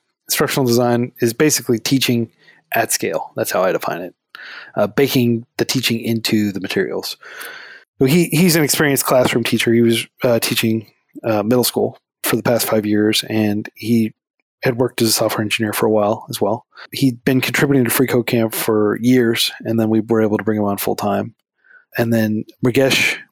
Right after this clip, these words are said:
Mohapatra, he's in Pune, India, and he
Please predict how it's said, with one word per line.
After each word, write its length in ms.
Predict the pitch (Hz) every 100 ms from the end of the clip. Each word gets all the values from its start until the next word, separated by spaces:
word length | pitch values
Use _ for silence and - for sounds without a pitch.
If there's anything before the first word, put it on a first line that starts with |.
| -
Mohapatra, 720 | 123 117 120 117 127 127 113 _ _
he's 280 | - 120 113
in 140 | 110
Pune, 440 | 107 120 110 113 107 - -
India, 460 | 113 113 110 107 - -
and 300 | 117 110 107
he 500 | - 131 117 113 110